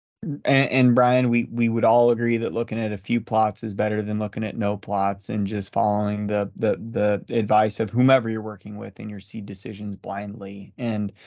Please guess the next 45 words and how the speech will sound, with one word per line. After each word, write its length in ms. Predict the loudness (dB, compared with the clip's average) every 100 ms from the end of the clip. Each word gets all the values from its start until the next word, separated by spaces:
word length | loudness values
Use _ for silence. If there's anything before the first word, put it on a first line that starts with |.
| -20 _
part 220 | 2 4
of 140 | 2
why 320 | 2 2 4 2
we, 320 | 0 -4 -6
we, 240 | -6 -4 -6 -4
we 160 | -4
believe 520 | -2 -2 2 2 2
in 120 | 0 0
looking 300 | -2 -2 -4
at 120 | 0
several 320 | 0 2 4
locations 600 | 2 2 -4 -4 -6 -6
is 120 | -4
because 340 | -4 -2 -2 2
we 80 |
have 140 | 0 0
the 120 | -4
ability 520 | -2 -4 -6 -8 -10
to, 400 | -10 -10 -10 -12 -12
right? 320 | -6 -4 -6
Pioneer 420 | -4 -2 0 -2 -2
invests 380 | 0 0 0
a 60 | -4
lot 360 | -2 0 0 0
of 120 | -8 -6
time 480 | -2 0 0 -6 -10 -20 -16 -6
and 160 | -2
resources 720 | 0 0 0 -2 -2 -2 -2 0
in 100 | 0
our 120 | -2
cooperators 720 | 0 4 4 2 0 -2 -4
that 140 | -8 -6
partner 340 | -4 -2 -2
with 200 | -2 0
us 180 | -2 -2
to 100 | -6
put 240 | -4 -6 -4
these 180 | -12
plots 280 | -4 -4 -4
together. 520 | -6 -4 0 2 2 -2 -20 -16 0
It 160 | 2
is 180 | 4 2
no 260 | 0 0 -2
small 420 | -4 -4 -4 -6
feat. 440 | -8 -8 -8 -12